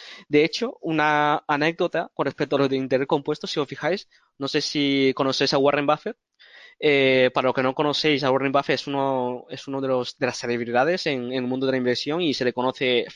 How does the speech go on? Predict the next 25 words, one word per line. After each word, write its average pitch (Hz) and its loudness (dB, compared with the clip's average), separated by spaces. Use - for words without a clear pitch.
eh, 123 2
mundialmente 131 -2
por 123 -4
ser 127 -4
uno 131 -2
de 131 0
los 123 -4
mejores 123 -4
inversores 127 -4
del 127 -4
mundo. 170 -6
Tiene 139 4
una 139 0
fortuna 139 -2
que 123 2
asciende 131 0
a 120 4
unos 127 -2
ochenta 117 -12
y 107 -10
mil 117 -2
millones, 139 0
noventa 120 -2
mil 131 -4
millones, 139 -4